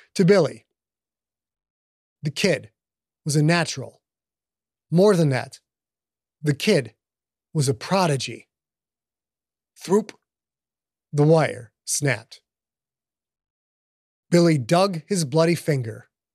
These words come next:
under another. A cell phone rang. Butch hopped lightly on his right foot, adjusting his balance, and pulled a cell phone from his pocket.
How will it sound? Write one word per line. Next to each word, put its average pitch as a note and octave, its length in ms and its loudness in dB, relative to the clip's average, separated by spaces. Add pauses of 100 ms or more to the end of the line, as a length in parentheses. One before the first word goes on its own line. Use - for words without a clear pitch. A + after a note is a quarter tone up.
under C3 280 0
another. B2 480 -4 (1500)
A F3 60 0
cell B3+ 260 0
phone D3 280 -2
rang. A2+ 320 -8 (1400)
Butch A#3+ 280 2
hopped A3+ 260 0
lightly E3+ 380 0
on E3+ 80 2
his C#3+ 160 -2
right C3+ 260 -2
foot, - 320 -18 (420)
adjusting D#3+ 520 0
his D3 120 0
balance, D#3+ 520 -2 (200)
and F#3+ 200 -2
pulled G3+ 240 2
a G#3+ 40 0
cell D#3 280 0
phone E3 240 -2
from D3 140 -4
his C#3+ 120 -4
pocket. - 540 -6